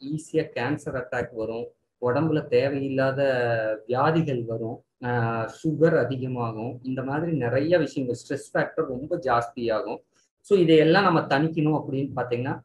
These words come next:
நல்ல உணவுகள் அப்படிங்கிறது ரொம்ப முக்கியம். எளிதில் விஷயமா இருக்கணும், ஆன்டி ஆக்சிடென்ட் rich ஃபுட்டா இருக்கணும்.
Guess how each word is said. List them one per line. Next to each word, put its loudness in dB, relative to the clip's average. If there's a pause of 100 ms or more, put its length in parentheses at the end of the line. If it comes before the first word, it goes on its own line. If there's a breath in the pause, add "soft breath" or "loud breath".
(260)
நல்ல 4
உணவுகள் 0
அப்படிங்கிறது -4 (160)
ரொம்ப 2
முக்கியம். -6 (300)
எளிதில் 0
விஷயமா -6
இருக்கணும், -6 (240)
ஆன்டி 0
ஆக்சிடென்ட் -2
rich -8
ஃபுட்டா -6
இருக்கணும். -4